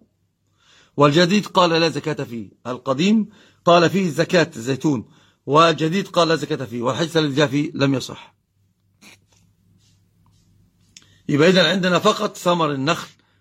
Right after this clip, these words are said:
وأيضًا ثمر الكرم، العنب، ولأنه كما قلت يخرج تمراً لا رطباً، ويخرج أيضًا زبيباً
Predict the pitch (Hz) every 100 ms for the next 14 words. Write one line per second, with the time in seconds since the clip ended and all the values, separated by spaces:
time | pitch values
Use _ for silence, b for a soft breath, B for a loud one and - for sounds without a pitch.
0 | _ 123 127 151 139 147 147 131 - _
1 | _ _ _ - 147 147 139 113 151 135
2 | 113 - - 120 147 113 - _ _ _
3 | - 117 135 165 160 160 143 143 135 147
4 | 190 156 180 175 165 147 143 135 b b
5 | b 143 - - - - 185 214 233 190
6 | 165 170 208 180 151 113 - b b -
7 | 131 147 131 135 120 131 139 131 123 117
8 | 156 143 117